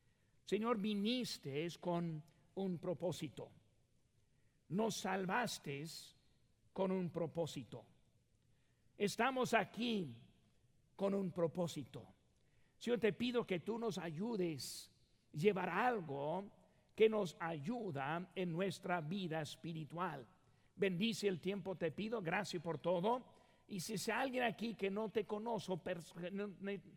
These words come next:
no te conoce personalmente, yo te pido que hoy en día sería el día de su salvación. Bendice el tiempo, te pido, en tu nombre precioso que te pedimos.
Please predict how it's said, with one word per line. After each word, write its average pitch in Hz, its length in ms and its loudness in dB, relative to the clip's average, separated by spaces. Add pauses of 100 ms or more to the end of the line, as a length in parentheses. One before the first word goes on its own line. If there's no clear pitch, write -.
(220)
no 208 160 0
te 202 120 2
conoce 196 460 -2
personalmente, 185 1300 -2 (380)
yo 208 160 8
te 185 160 -2
pido 208 280 0
que 170 340 -2
hoy 208 220 -2
en 185 140 -2
día 175 300 -2
sería 165 260 -2
el 175 80 0
día 151 480 -2 (480)
de 151 220 -2
su 147 180 -6
salvación. 127 720 -10 (560)
Bendice 190 440 2
el 175 100 -2
tiempo, 208 320 0
te 226 160 0
pido, 165 280 -2
en 151 80 -6
tu 160 100 -4
nombre 190 280 0
precioso 175 560 -4
que 160 120 -8
te 196 100 -4
pedimos. 135 800 -6